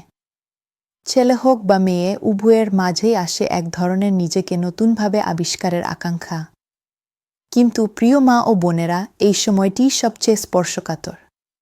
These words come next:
কেননা শয়তানও এই সময়টিকে পুঁজি করে তাদের মনে সন্দেহ, ভ্রান্ত ধারণা ও গোনাহের পথে প্রলুব্ধ করার সর্বোচ্চ চেষ্টা চালিয়ে যায়। ইসলামে বয়ঃসন্ধিকালকে বুলুগ বা সন্ধিক্ষণ বলা হয়।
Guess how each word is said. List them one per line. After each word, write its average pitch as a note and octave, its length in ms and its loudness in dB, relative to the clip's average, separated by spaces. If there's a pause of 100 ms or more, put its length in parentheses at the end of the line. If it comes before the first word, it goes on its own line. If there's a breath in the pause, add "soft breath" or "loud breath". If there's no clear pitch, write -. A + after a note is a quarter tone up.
(640)
কেননা B3 400 2
শয়তানও G#3 580 0
এই F#3+ 180 0
সময়টিকে G3 600 0
পুঁজি F#3+ 340 -2
করে F3+ 280 -2
তাদের F3 340 -4
মনে E3+ 280 -2
সন্দেহ, F#3 560 -2 (300 soft breath)
ভ্রান্ত G3+ 480 0
ধারণা F#3+ 540 -2
ও F3+ 100 0
গোনাহের F3+ 500 -4
পথে F#3 340 -6
প্রলুব্ধ G3 460 -2
করার F3 360 -4
সর্বোচ্চ F3+ 600 -4
চেষ্টা G3 420 -6
চালিয়ে E3 420 -6
যায়। E3 300 -8 (1700)
ইসলামে B3+ 480 0
বয়ঃসন্ধিকালকে G3 1000 0
বুলুগ F#3 460 0
বা E3 220 0
সন্ধিক্ষণ G3 680 -2
বলা E3 240 0
হয়। D#3 300 -8